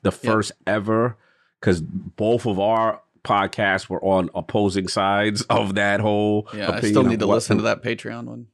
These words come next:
Speaker 1: Yeah, so that was crazy. And then, yeah, man, it's just been a, an insane week. Then we just did Duke. So, listen, I'm just happy <laughs> that finally,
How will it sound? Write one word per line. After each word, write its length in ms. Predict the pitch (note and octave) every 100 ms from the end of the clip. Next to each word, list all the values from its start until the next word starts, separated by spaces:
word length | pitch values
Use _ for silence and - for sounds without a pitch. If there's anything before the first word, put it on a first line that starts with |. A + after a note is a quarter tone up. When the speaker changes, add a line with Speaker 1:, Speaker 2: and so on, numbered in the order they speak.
| _
Speaker 1:
Yeah, 540 | - F2+ F#2+ G2 G2 F#2
so 140 | - F2+
that 220 | G#2 G#2+
was 140 | A2
crazy. 800 | - A2 G#2 G#2+ G2+ G#2 G#2+ G#2
And 240 | E2 E2+ E2
then, 320 | F2+ F2 E2+
yeah, 200 | G2+ G#3+
man, 140 | A#2
it's 100 | A#2+
just 180 | G#3+ F#3
been 160 | G#3 G3
a, 140 | D#3+ -
an 120 | A#2+
insane 600 | A2+ B2 - - A#2+ B2+ A#2
week. 200 | G#2+ E2+
Then 100 | F#2
we 60 |
just 160 | F2+ -
did 220 | - -
Duke. 380 | - A3+ A3 F3+
So, 160 | C#3 - - - _ -
listen, 280 | F#2+ D#2+ D2+
I'm 180 | A2+
just 180 | A#2 G#2
happy 460 | G#2 A2 G2+ G2 F#2+
<laughs> 640 | - D3+ D#3+ F3 F3 C#3+
that 320 | G#2 G2 F2+
finally, 600 | - A#2 A#2+ A#2+ A#2 A#2